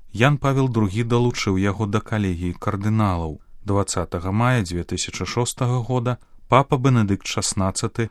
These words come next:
прыняў прашэнне іерарха аб вызваленні з пасады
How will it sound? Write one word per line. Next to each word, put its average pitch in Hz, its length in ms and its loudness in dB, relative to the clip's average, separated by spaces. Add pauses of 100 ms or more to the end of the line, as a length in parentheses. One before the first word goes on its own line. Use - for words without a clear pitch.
(140)
прыняў 117 400 6
прашэнне 87 720 -2
іерарха 95 640 0
аб 87 160 -10
вызваленні 92 640 0
з - 80 -8
пасады 120 560 0